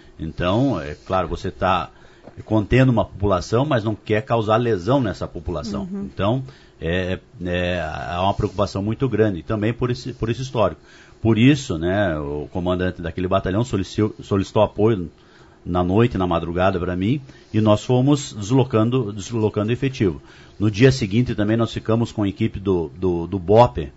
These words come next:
Speaker 1: na, na, naquela região, equipes de Curitiba, fazendo o patrulhamento pra que voltasse à normalidade a cidade de Umuarama, né? Então, é, ainda nós, nós estamos com algum reforço, é, naquele município, em municípios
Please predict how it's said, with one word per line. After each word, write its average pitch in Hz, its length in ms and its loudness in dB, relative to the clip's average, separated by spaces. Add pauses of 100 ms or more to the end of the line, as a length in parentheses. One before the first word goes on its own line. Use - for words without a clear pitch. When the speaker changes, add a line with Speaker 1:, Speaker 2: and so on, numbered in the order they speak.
(320)
Speaker 1:
na, 85 360 -2
na, 87 220 -4
naquela 87 320 0
região, 92 340 0
equipes 95 400 -4
de 92 80 -2
Curitiba, 120 580 0 (320)
fazendo 107 520 4
o 76 280 -4
patrulhamento 104 640 0
pra 131 120 0
que 131 120 -2
voltasse 120 540 0
à - 20 -2
normalidade 104 760 0 (300)
a 90 100 -2
cidade 98 280 0
de 104 60 0
Umuarama, 92 560 0
né? 82 160 -6
Então, 90 580 -2
é, 80 420 -8
ainda 101 360 0
nós, 101 200 -6
nós 92 200 0
estamos 127 360 0
com - 120 -6
algum 92 220 -2
reforço, 92 600 -2 (420)
é, 87 260 -2
naquele 92 360 -2
município, 90 600 -4
em 87 40 -2
municípios 87 800 -4